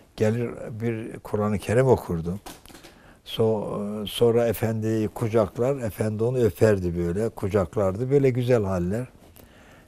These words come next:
Şimdi or-, orada Mesnevi şehrine devam ederken, e, şey, e, İbn Sina'nın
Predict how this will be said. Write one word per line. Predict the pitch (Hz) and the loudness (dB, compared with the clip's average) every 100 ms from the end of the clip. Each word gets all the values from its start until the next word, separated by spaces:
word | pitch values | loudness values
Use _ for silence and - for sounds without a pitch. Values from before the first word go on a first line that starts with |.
| - | -12
Şimdi | - 127 | -6 -2
or-, | 135 139 131 131 | 0 0 -2 -4
orada | 139 147 143 | -2 2 2
Mesnevi | 143 135 - 147 135 | 2 0 0 0 2
şehrine | - 127 123 117 | 4 4 2 2
devam | 120 131 131 | 4 6 4
ederken, | 127 139 131 - 117 | 2 2 2 0 0
e, | 139 170 - _ - - - - - - - - - - - 98 | 0 -2 -8 _ -20 -20 -20 -20 -18 -16 -16 -18 -16 -8 -4 -2
şey, | - 139 143 120 117 113 | 2 6 6 6 2 -2
e, | - - - - - - 120 - - - - - 135 - - - - - - - - | -2 -4 -6 -8 -10 -12 -16 -14 -12 -10 -10 -12 -18 -20 -20 -18 -18 -16 -20 0 4
İbn | 135 151 | 6 6
Sina'nın | 135 - 143 131 131 180 | 4 4 6 8 8 6